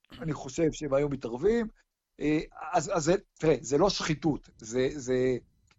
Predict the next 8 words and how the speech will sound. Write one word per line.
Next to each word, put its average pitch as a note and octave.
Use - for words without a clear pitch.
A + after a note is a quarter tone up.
זה B2+
טעות G#3
ש-, -
שהשפיעה F3
ו-, C#3+
ו-, C3+
והיא D3+
מרגיזה, C3+